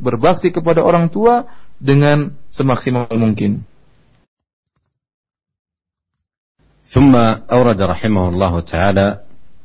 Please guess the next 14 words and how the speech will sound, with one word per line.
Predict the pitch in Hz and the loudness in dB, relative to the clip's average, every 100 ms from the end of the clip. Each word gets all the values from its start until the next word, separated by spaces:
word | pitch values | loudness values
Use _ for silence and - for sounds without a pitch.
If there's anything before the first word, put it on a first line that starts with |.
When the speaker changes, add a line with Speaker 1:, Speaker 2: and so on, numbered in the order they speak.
| - - - _ _ _ _ | -20 -20 -20 _ _ _ _
Speaker 2:
حديث | - 104 120 - 98 95 - - 113 | -4 2 2 2 2 0 -4 -8 -4
أبي | 101 95 | 0 2
هريرة | 90 101 92 87 85 - - - - - - - - - _ - | 2 2 2 2 4 2 0 -10 -16 -20 -20 -20 -20 -20 _ -2
رضي | 101 98 | 0 2
الله | 92 98 87 80 | 2 2 2 2
عنه | 101 101 - - - - - - - - | 2 2 0 -8 -12 -18 -20 -20 -12 -2
قال: | 113 104 | 2 2
قال | 101 110 101 | 2 2 2
رسول | 87 - 107 95 | 0 -2 -2 0
الله | 92 95 92 90 90 - 92 | 2 2 2 -2 -4 -10 -14
صلى | - 95 90 | -6 0 2
الله | 92 92 | 2 2
عليه | 85 90 90 87 | 2 2 2 4
وسلم: | 85 85 104 98 95 104 | 2 2 2 2 4 2